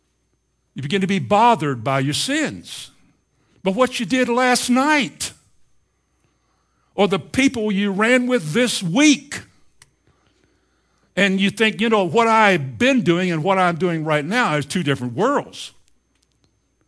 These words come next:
Not only your conscience declares that, but now your emotions are being stirred and your convictions come into play.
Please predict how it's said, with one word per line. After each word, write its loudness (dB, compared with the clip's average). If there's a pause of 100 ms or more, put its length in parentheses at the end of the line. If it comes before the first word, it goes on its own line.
(580)
Not -2
only -4
your -4
conscience -6
declares -6
that, -10
but -14
now -6 (1300)
your -6
emotions -6
are -10
being -8
stirred -8
and -6
your -8 (560)
convictions -6
come -8
into -8
play. -12